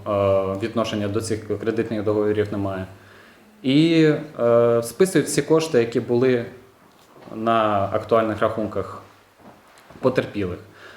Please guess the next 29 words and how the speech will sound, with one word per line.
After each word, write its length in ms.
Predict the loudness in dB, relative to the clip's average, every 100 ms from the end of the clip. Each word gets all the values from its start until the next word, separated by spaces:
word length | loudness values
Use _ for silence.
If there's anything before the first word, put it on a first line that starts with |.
| -6
Тому 500 | 0 2 4 4 2 -4
зазначу, 520 | -2 0 2 0 -2
що 320 | -6 0 0 0
ні 120 | -2 2
в 40 |
якому 400 | 2 2 0 2
разі, 400 | 2 2 -2 -8 -10 -16 -4
ні 180 | -2 2
по 140 | 4
яким 340 | 4 2 -4
посиланням, 720 | -6 -2 2 2 2 -2 -8 -12 -8
ні 140 | -2 2
на 120 | 2
які 260 | 2 0
сайти, 520 | -2 0 2 0 -4 -10 -14 -14 -4
також 380 | 2 2 2
це 260 | 2 4 4
і 60 | 4
в 140 | 4
оліксі, 600 | 4 4 0 -4 -4 -4 -6 -16 -20 -20 -6
е, 340 | 0 2 4 2
дуже 300 | 2 2 2
розповсюджені, 760 | 2 -2 -4 -2 -2 -2 -2
що 180 | 0 0
вони 160 | 2 2
с-, 180 | 0
е, 400 | -2 2 2 2
створюють, 720 | 0 2 4 6 6 4 0 0
е, 320 | 2 4